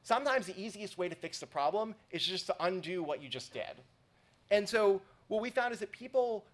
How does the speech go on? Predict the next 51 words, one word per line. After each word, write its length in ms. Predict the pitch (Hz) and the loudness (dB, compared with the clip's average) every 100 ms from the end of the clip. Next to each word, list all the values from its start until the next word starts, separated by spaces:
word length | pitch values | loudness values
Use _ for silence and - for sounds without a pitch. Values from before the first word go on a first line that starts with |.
| - | -8
people 260 | 262 294 | -4 -2
will 120 | 254 - | -2 -2
kind 180 | 220 | -4
of 60 | 214 | -4
forget 280 | 180 185 180 | 0 0 0
that 140 | 139 | -4
stuff. 180 | - - | -4 -4
They'll 100 | 175 | -2
be 100 | 196 | 2
like, 120 | 180 180 | 2 4
"I 80 | |
wanna 240 | 185 226 233 | 4 4 2
understand 460 | 185 175 - 151 120 | -2 -4 -4 -6 -4
why." 500 | 123 117 57 - 104 - - _ _ - | -2 -2 -4 -10 -14 -18 -20 _ _ -4
When 120 | 190 | 2
you 60 | 233 | 6
have 100 | 254 | 4
an 60 | |
outage, 480 | 160 220 220 175 - - _ | 4 2 2 0 -4 -14 _
you 120 | 170 | -4
wanna 220 | 190 208 214 | 2 2 2
figure 280 | 196 196 | 0 2
out 240 | 175 175 156 | 4 4 2
what 180 | 170 - | 0 0
the 80 | |
quickest 720 | - - 196 214 202 190 - | -10 -4 -2 -2 -2 -6 -10
mitigation 580 | 165 165 160 147 147 139 | -6 -4 -4 -6 -8 -8
is 200 | 120 117 | -8 -10
for 120 | - | -14
the 140 | 127 123 | -14 -12
impact. 540 | 123 120 - - - - _ _ | -12 -10 -12 -14 -20 -20 _ _
And 300 | 185 180 170 - | 2 2 0 -2
sometimes 480 | 202 214 220 214 | 0 2 2 2
that 160 | 202 185 | 2 2
mitigation 640 | 180 165 156 156 220 226 - _ _ 190 | 0 -4 -8 -8 -8 -10 -14 _ _ 0
is 180 | 175 | 0
something 320 | 180 185 202 175 | 0 -2 -2 -4
as 80 | |
simple 440 | - 165 175 202 196 | -4 -8 -2 0 0
as 260 | 160 147 - - | 0 -2 -6 -16
turning 280 | - 196 208 | -6 -2 0
a 40 | 190 | -2
feature 380 | 190 - 165 | -6 -6 -2
off, 260 | 143 - - - _ _ _ - | 0 0 -4 -18 _ _ _ -6
reverting 460 | 160 175 190 196 | -2 2 4 2
a 40 | 175 | 0
change 340 | - 170 165 | -4 -6 -8
that 100 | 147 | -10
you 80 | 131 | -10
just 220 | 123 - | -10 -10
made, 240 | 113 - | -12 -12